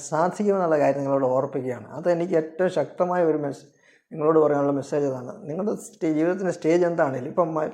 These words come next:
ത-, സൗദി അറേബ്യയിലും അതുപോലെ ഗൾഫ് നാടുകളിലുമൊക്കെ മരുഭൂമിയിൽ കിടന്ന് കഷ്ടപ്പെട്ട് കുടുംബവുമായിട്ട് ഒന്നിച്ച് ജീവിക്കാൻ കഴിയാതെ കഷ്ടപ്പെട്ട് ജീ-, ജോലി ചെയ്യുന്ന അനേക ആളുകൾ, ഞരങ്ങി ജോലി ചെയ്യുന്ന അവർ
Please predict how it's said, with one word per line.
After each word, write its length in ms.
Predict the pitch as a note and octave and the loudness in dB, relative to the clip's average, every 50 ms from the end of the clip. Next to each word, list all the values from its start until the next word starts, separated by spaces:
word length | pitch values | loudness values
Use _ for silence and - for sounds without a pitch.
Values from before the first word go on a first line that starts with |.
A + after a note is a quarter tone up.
| - | -2
ത-, 180 | D3+ D3 - - | -2 -2 -2 -4
സൗദി 360 | C#3 - E3 D3+ D#3+ E3+ F3+ | -4 -2 0 0 2 4 4
അറേബ്യയിലും 500 | E3+ D#3 D#3+ D3+ C#3+ C#3 C3+ C3 C3+ B2 - - - _ _ _ _ _ _ _ _ _ _ _ _ _ _ _ _ _ _ _ _ - | 4 4 4 4 2 2 0 -2 -4 -6 -8 -14 -20 _ _ _ _ _ _ _ _ _ _ _ _ _ _ _ _ _ _ _ _ 2
അതുപോലെ 300 | D#3 D3+ D#3 D#3 D#3+ D#3+ | 4 6 8 8 8 8
ഗൾഫ് 340 | D#3+ E3 E3 F3+ E3+ - G#3+ | 8 6 6 4 2 0 2
നാടുകളിലുമൊക്കെ 760 | F#3 D#3+ D3+ D3+ C#3+ D3 D3 D3 D3+ D3 C#3+ C#3 - D#3 D3 | 2 2 4 4 2 2 2 2 2 2 2 2 2 2 2
മരുഭൂമിയിൽ 880 | D3 C#3+ C#3+ D3 D3 C#3+ C#3 D3+ C#3+ - F#3+ F#3+ G3 F#3+ F3+ F3 D#3+ D3+ | 2 0 -2 -2 -2 0 0 -2 0 0 0 2 4 4 4 4 4 4
കിടന്ന് 360 | D#3 - D#3+ D3 D3 D3 C#3+ | 2 2 2 2 0 -2 -4
കഷ്ടപ്പെട്ട് 600 | C#3 C3+ - - - E3+ E3+ E3+ - E3 D3+ D#3+ D3 | -6 -8 -6 0 2 2 2 4 2 2 2 2 0
കുടുംബവുമായിട്ട് 640 | - - C#3+ D3 D#3 F3 F3+ F3+ E3+ E3 D3+ - - | 0 -2 -4 -2 0 0 2 2 2 2 0 0 -2
ഒന്നിച്ച് 280 | D3 C#3+ D#3 D#3+ D#3 D#3 | -2 -2 -2 -2 -2 -2
ജീവിക്കാൻ 480 | C#3 C#3 C#3+ D3+ E3 D#3+ D#3+ - F3 E3 D3 | 0 0 2 2 0 0 0 -2 -2 -2 -2
കഴിയാതെ 400 | C3+ C3 C3+ C#3 D3 D3+ C#3+ C#3 - - - - - - - _ _ _ _ - | -2 -2 -2 0 0 0 0 0 -2 -6 -18 -20 -20 -20 -20 _ _ _ _ -14
കഷ്ടപ്പെട്ട് 460 | - - - - E3 D#3 F#3+ E3+ E3+ | -14 -6 -4 -2 0 2 0 0 2
ജീ-, 300 | D#3 D3 D3+ D#3 D#3+ - - - - | 2 2 2 2 2 2 0 0 0
ജോലി 240 | D#3 D3 D3+ D#3 E3+ | 2 2 2 4 4
ചെയ്യുന്ന 280 | E3+ E3 D#3+ D#3+ D#3+ D#3 | 4 4 2 2 0 -2
അനേക 640 | C#3 C3+ D3+ G3 G#3+ A3+ A3+ A#3 A#3 A#3 A#3 G#3 G3 F3+ D#3 C#3+ C#3 C#3+ | -2 -2 -2 0 2 4 6 6 8 8 8 8 6 4 4 2 0 0
ആളുകൾ, 340 | D#3+ F3 F#3+ G3+ F#3+ F#3+ F3 D3 - - D3+ | 0 0 2 2 2 2 0 0 -4 -8 -6
ഞരങ്ങി 460 | D3 D3 D3 D3+ D3 E3+ F#3+ G3+ G3 | -4 -2 0 0 2 2 2 0 0
ജോലി 280 | E3+ D#3 D#3 D3+ D3 | 2 0 0 0 0
ചെയ്യുന്ന 200 | D3 D3+ D3 D3 | -2 -2 -4 -4
അവർ 280 | C#3+ C#3 C3 C3+ C#3 C#3 | -6 -4 -4 -2 -2 -2